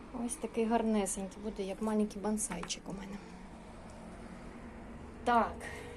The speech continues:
у мене підда спіткала Apple Blossom. Ось така вона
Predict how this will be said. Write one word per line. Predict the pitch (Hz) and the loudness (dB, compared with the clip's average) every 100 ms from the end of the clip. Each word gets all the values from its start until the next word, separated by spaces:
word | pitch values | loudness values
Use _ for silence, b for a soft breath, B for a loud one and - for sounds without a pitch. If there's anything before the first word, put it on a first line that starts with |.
| B B | B B
у | 208 | -2
мене | 226 226 226 214 202 202 - | 2 2 4 2 -2 -8 -10
підда | 196 202 208 | -6 0 0
спіткала | - 403 - - 196 381 190 - - - - - - - - - 226 | 0 -8 -8 -2 0 -2 -4 -12 -14 -14 -14 -14 -14 -14 -14 -10 -8
Apple | - 208 185 | -2 0 2
Blossom. | 196 285 370 - 294 294 - B B B - - | 0 0 2 2 0 -4 -12 B B B -12 -8
Ось | 196 | -6
така | - - 214 | -6 0 4
вона | 196 196 196 196 | 4 2 0 -2